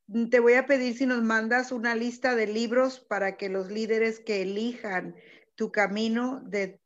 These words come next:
leer. Ah, eres una persona tan educada. Admiro tu manera de ser. Me proyectas paz, eh, fe. Me gustó lo que tocaste de fe. Sí, es cierto,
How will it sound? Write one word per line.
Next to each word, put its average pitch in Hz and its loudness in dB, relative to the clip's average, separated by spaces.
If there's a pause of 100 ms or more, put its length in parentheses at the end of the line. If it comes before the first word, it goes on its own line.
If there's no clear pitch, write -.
(120)
leer. 196 -4
Ah, 214 -6
eres 277 0
una 302 0
persona 220 -6 (160)
tan 277 -2
educada. 175 -6 (500)
Admiro 208 0
tu 180 -12
manera 180 -6
de 175 -2
ser. 151 -12 (440)
Me 196 -4
proyectas 190 -4 (100)
paz, 180 -4 (600)
eh, 185 -10 (160)
fe. 185 -2 (200)
Me 196 -4
gustó 190 -4
lo 220 -2
que 233 -2
tocaste 180 -8
de 185 -4
fe. 175 -6 (600)
Sí, - -4
es 190 -4
cierto, 175 -4